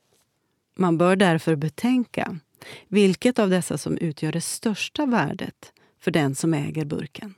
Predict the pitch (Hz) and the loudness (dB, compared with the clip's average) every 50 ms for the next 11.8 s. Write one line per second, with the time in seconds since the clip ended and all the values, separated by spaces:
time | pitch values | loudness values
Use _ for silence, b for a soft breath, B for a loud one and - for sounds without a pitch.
0 | _ _ _ _ _ _ _ _ _ _ _ _ _ _ _ _ _ _ _ _ | _ _ _ _ _ _ _ _ _ _ _ _ _ _ _ _ _ _ _ _
1 | _ _ _ _ _ _ _ _ _ _ _ B B B B B B B B B | _ _ _ _ _ _ _ _ _ _ _ B B B B B B B B B
2 | B B B B B 226 233 233 247 254 240 - 311 285 277 285 294 - - 311 | B B B B B 6 6 8 8 6 6 6 6 6 6 6 4 4 4 4
3 | 208 165 165 165 165 165 165 - - - - 185 180 208 226 190 - - - - | 6 6 6 6 6 4 2 0 -4 -4 0 2 2 4 4 2 2 0 0 2
4 | 202 214 202 175 156 151 - - 175 160 156 - - 175 165 156 170 165 170 170 | 2 4 4 4 2 0 0 0 0 0 -2 -2 -2 -4 -2 0 0 0 0 -2
5 | - - - 226 220 214 202 214 247 294 302 269 214 175 156 151 156 156 156 151 | -4 -4 -4 0 0 2 2 2 2 2 2 2 2 2 2 2 2 2 0 0
6 | 147 147 143 139 - - 143 147 143 143 151 - - - - - - _ - - | -2 -2 -4 -6 -4 -4 -2 -2 -2 -4 -6 -8 -8 -10 -12 -14 -18 _ -20 -20
7 | - - _ _ _ _ B B B B B B B B B B B _ - 190 | -20 -20 _ _ _ _ B B B B B B B B B B B _ 0 2
8 | 190 220 233 208 185 170 170 165 175 185 196 190 - - 190 175 160 156 - - | 4 4 4 4 4 4 4 4 4 2 2 0 0 0 2 2 2 2 0 0
9 | 185 185 190 175 156 156 151 147 - - - 208 175 - - 214 247 277 269 254 | 0 2 2 2 2 0 0 -2 -4 -4 -4 -4 -4 -2 -2 -2 0 0 0 -2
10 | - - - 160 151 - - - 180 208 185 - - 156 156 160 190 196 175 160 | -2 -4 -6 -6 -4 -6 -4 -2 -2 -2 0 0 0 -2 0 0 0 0 0 0
11 | 180 202 214 220 - - 214 196 175 143 135 135 - - - 151 | -2 -2 -2 -4 -2 -2 0 0 0 0 -2 -6 -8 -10 -12 -14